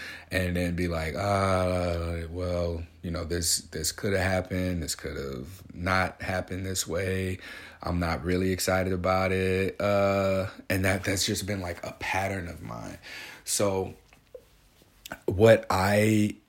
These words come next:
now know that I need to work on is recognizing that rejection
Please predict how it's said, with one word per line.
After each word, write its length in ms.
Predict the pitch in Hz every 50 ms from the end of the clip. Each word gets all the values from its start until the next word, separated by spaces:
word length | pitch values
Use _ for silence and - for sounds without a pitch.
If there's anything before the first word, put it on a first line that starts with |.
| _ - -
now 680 | - 92 87 92 98 101 98 98 98 101 101 101 101 95
know 640 | 92 92 92 90 87 87 90 95 104 117 131 135 - - _ _ _ _ _ _ _ - - 78
that 460 | 87 101 95 90 87 85 82 - - -
I 160 | - 92 92
need 360 | 92 90 87 87 87 87 85
to 120 | - - 82
work 360 | 80 80 85 87 87 - 113
on 320 | 113 117 123 131 139 147 - - - - - - - - - -
is 640 | 101 95 92 92 90 90 87 90 87 85 - - - - _
recognizing 960 | - 87 95 95 95 - 131 117 107 104 101 95 95 95 87 - 101 92 90 85
that 260 | 87 92 87 - -
rejection 960 | 90 90 87 82 - 92 95 92 92 - - - 95 90 90 90 87 85 85